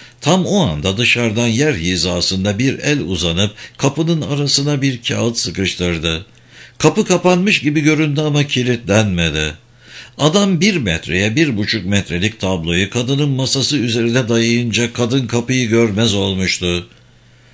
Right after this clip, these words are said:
"Ama ben tablo diye bir şey." diye söylenirken adam başını kenardan uzattı.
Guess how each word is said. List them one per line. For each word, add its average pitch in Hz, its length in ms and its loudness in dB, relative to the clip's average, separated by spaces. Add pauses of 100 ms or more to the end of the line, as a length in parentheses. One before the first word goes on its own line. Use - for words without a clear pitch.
(300)
"Ama 156 320 0 (260)
ben 170 360 0 (160)
tablo 165 400 0
diye 170 200 2
bir 165 60 -2
şey." 180 300 2
diye 156 180 -2
söylenirken 131 600 0
adam 131 400 -2
başını 120 320 0
kenardan 120 540 -2
uzattı. 92 640 -2